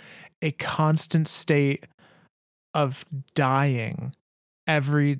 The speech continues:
of, of their, their head, their brain is convinced they are dying and or dead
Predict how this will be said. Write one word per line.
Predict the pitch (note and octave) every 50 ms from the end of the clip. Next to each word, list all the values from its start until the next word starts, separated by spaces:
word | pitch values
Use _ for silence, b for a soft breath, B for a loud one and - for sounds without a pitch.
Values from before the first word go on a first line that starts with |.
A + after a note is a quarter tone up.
| - C#3
of, | C#3+ C#3 B2 C#3 C#3+ C3 D#3
of | - E3+ C#3 B2+ B2+ - -
their, | D3 C#3 D3 D3 D3+ F3 F#3 F#3 F3+ D#3 C3
their | D3 D3+ F3 E3
head, | - - D#3+ E3 E3 D3+ C#3 B2+ B2 C3 C3+ -
their | D3 C#3+ C#3
brain | C#3 D#3 D3+ D3+ D3+ D3+ C#3+ C#3
is | C3 -
convinced | - - C#3+ C#3 B2+ A#2+ B2 D3 D#3 D3+ B2+ A#2 - - - - C3
they | C3 C3+ C#3 D3
are | C#3+ C3+ B2+ B2
dying | A#2 A2+ A#2+ C#3 C3 C3 C3+ C#3 D3 D3 D3 D3 C#3+ C#3
and | - - C#3 C3+ C3+ C3+ C#3
or | C3 B2 B2
dead | A#2+ A#2+ - C3+ C3 B2+ B2 A#2 A2 A2+ A2+